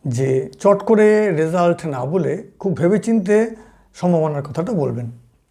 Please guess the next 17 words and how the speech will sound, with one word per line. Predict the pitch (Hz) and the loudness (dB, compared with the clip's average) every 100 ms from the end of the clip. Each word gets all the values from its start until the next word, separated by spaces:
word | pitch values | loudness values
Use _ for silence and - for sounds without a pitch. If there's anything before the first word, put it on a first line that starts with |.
| _ _ _ _ - | _ _ _ _ 0
কেতু | 202 277 262 | 2 2 0
আরেকটা | 233 185 190 226 | 0 -2 -2 -4
সমস্যা | 196 190 - 202 185 190 - _ _ | -4 -6 -4 -2 -2 -4 -12 _ _
ঘটায়, | 170 156 175 139 | -4 -2 0 0
যেটা | 135 143 170 | 0 -4 -4
হচ্ছে | 165 - 165 170 _ _ _ - | -2 -2 -2 -4 _ _ _ -20
শরীরে | - 170 170 160 | -2 2 2 2
ব্যথা, | 135 120 120 127 110 - _ _ _ _ _ _ _ _ - | 0 -4 -6 -8 -8 -12 _ _ _ _ _ _ _ _ -2
বেদনা। | 131 143 160 113 110 _ _ _ _ _ _ _ _ _ _ _ _ _ | 0 2 0 -4 -10 _ _ _ _ _ _ _ _ _ _ _ _ _
কোথায় | - 185 214 | -2 2 4
ব্যথা | 190 190 | 4 2
হচ্ছে, | 190 185 202 190 185 185 - _ _ | 0 0 2 2 0 -6 -18 _ _
আহ, | 151 143 143 143 143 | -6 -4 -2 -4 -2
কী | 185 | 0
ধরনের | 170 180 180 | 2 2 2
ব্যথা | 156 165 | 2 2
হচ্ছে, | 175 170 - 170 170 | 0 -2 0 2 0